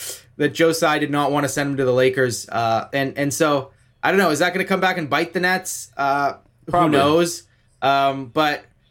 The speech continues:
Speaker 1: like, it's interesting for both of these teams. Like, both these teams now, it's like, "Okay, we've made the initial move.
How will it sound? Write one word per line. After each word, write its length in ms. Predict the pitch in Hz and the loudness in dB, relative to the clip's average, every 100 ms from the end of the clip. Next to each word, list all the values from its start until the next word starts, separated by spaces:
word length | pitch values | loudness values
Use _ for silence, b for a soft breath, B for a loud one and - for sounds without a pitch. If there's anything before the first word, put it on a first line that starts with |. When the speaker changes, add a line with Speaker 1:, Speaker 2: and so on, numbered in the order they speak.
| - | -2
Speaker 1:
like, 160 | 175 | 2
it's 120 | 190 208 | 2 2
interesting 380 | 262 220 240 196 | -2 -2 -2 0
for 100 | 160 | 2
both 240 | 160 196 | 2 2
of 60 | 175 | 2
these 180 | 165 | -2
teams. 200 | - 175 151 | 0 0 0
Like, 100 | 143 | 0
both 200 | 202 208 | 0 0
these 160 | 226 | -6
teams 280 | - 202 175 | 0 2 4
now, 200 | 165 165 | 2 2
it's 120 | 151 | 0
like, 100 | 156 | -2
"Okay, 200 | 156 185 131 | -2 0 0
we've 160 | 131 | 0
made 200 | 175 220 | 0 2
the 100 | 185 | 2
initial 380 | 143 165 190 165 | 4 2 2 2
move. 540 | 147 165 160 127 - | 4 6 6 2 -4